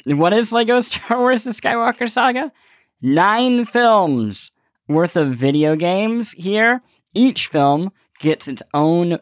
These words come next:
mini open worlds, like, multiple mini open worlds. Dozens of characters are in it. Tons of ships. There's so much content. Too much, you might ask? We'll ask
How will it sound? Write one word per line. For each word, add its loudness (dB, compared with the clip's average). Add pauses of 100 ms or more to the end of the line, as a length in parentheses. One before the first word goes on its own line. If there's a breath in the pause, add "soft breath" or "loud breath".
mini 0 (200)
open -2
worlds, -2
like, -6
multiple 0
mini -4
open -4
worlds. -2 (480 soft breath)
Dozens 0
of -4
characters -4
are -2
in -4
it. -8 (300)
Tons -2
of -6
ships. -6
There's -4
so 0
much -2
content. -4 (360)
Too -4
much, 0
you -4
might 2
ask? -2 (680)
We'll 2
ask 2